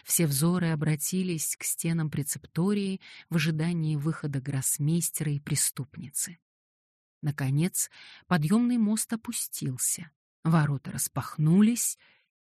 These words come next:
и выехали сначала рыцарь со знаменем ордена, предшествуемый шестью трубачами, за ними прецепторы по два в ряд —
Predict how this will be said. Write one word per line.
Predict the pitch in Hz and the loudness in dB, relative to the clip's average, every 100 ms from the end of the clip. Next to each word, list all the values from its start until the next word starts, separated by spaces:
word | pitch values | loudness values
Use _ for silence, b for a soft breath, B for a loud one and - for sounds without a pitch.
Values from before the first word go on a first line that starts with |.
| _ - | _ 0
и | 175 | 2
выехали | 151 196 269 247 - 170 | 4 2 2 0 -2 -2
сначала | 147 - 156 143 175 156 147 | 0 0 -2 -2 -2 0 0
рыцарь | 143 160 156 - 220 226 240 | 2 4 4 2 0 -2 -4
со | - 185 | -4 -2
знаменем | 160 165 170 165 165 165 | 0 2 2 2 0 2
ордена, | 165 165 147 156 156 - _ - | 0 0 -2 -2 -4 -8 _ -2
предшествуемый | 165 - - 165 147 - 156 151 156 151 | -2 0 2 2 2 -2 2 4 4 2
шестью | 143 170 - - 160 | 2 0 -2 0 -2
трубачами, | 147 156 147 151 - 147 143 147 - _ B B B | 2 2 2 0 0 0 0 -2 -8 _ B B B
за | 156 180 | 4 6
ними | 175 220 277 | 6 6 4
прецепторы | 269 277 - - 175 156 - 156 147 147 - | 2 -4 -4 -2 0 0 -2 -2 -2 -2 0
по | 170 | 2
два | 151 151 147 | 2 2 0
в | 147 | 2
ряд — | 151 139 | 0 0